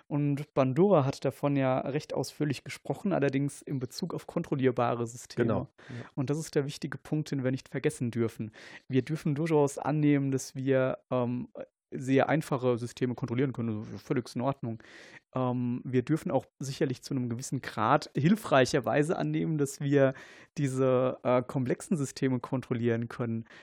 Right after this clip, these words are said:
Speaker 1: Aber manchmal tut sicherlich nicht des Demut-Gedankens wegen,
Speaker 2: Mhm.
Speaker 1: auch, aber nicht nur, ähm, gut, sondern auch, ähm, um sich selbst, andere und auch, ähm,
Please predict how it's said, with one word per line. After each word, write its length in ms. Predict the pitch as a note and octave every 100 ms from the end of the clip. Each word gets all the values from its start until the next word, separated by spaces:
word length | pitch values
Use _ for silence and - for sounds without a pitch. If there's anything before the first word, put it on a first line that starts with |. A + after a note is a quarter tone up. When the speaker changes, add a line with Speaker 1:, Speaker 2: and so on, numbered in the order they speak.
| -
Speaker 1:
Aber 200 | - B2
manchmal 760 | A2 A2 D#3+ - C3+ C3 C3+ C3+
tut 340 | - C3 B2
sicherlich 560 | - B2+ C3+ C#3 B2 -
nicht 320 | E3 - -
des 160 | A#2 -
Demut-Gedankens 1300 | C#3 F#3+ E3+ C#3 - - B2 A2 B2 - C3+ -
wegen, 360 | A#2+ A#2+ C#3+ G3 -
Speaker 2:
Mhm. 280 | C3+ A2+ A#2
Speaker 1:
auch, 260 | G#2+ D3+ -
aber 160 | B2
nicht 240 | A#2 A2+ -
nur, 280 | A#2+ E3 G#3+ _ - - _
ähm, 260 | C#3 C#3 C3+
gut, 280 | C#3 D#3 F3+
sondern 400 | - C3+ C3+ C3
auch, 380 | A2+ A#2+ C3+ - _ _ _ -
ähm, 460 | C3 C3 B2+ B2 - _ _ _ _ _ _ _ _ _ _ - - -
um 300 | B2 B2+ - -
sich 300 | A2+ A#2+ -
selbst, 640 | - G#2+ F#3 - - - - _ _
andere 500 | A2+ B2+ D3+ D3+ D#3+
und 460 | - C3 C3 B2 -
auch, 380 | C3 B2+ A#2+ _ - - _ _ _
ähm, 300 | C#3 C3 C3+